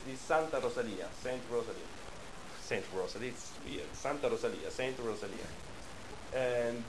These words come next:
this saint, uh, was originally a saint who had healed Palermo from a big, um, um, how do you call it, epidemic?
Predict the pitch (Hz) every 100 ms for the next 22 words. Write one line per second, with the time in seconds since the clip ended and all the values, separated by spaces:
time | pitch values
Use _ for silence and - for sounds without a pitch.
0 | - 165 165 - - - - 170 175 139
1 | 120 - 127 120 117 120 131 131 127 123
2 | 117 107 - 113 110 135 147 139 120 110
3 | 113 120 113 107 - 110 110 107 104 107
4 | 101 95 87 82 60 - - 95 - 98
5 | 85 71 - - 65 - - - - 98
6 | 95 95 95 - - - - - 110 110
7 | 107 95 95 90 113 135 135 160